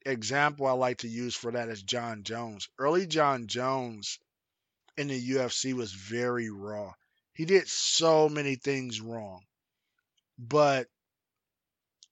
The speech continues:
coming up with a lot of the other guys that he was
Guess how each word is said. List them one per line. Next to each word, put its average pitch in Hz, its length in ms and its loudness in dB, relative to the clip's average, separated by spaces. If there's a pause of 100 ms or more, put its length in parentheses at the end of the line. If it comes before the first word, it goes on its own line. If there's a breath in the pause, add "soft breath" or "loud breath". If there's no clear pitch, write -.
coming 170 340 2
up 165 180 6
with 151 220 0
a 139 60 0
lot 139 240 4
of 135 60 -2
the 127 140 -2
other 135 240 0
guys 127 360 -2
that 123 120 -6
he 131 140 -4
was 120 340 -4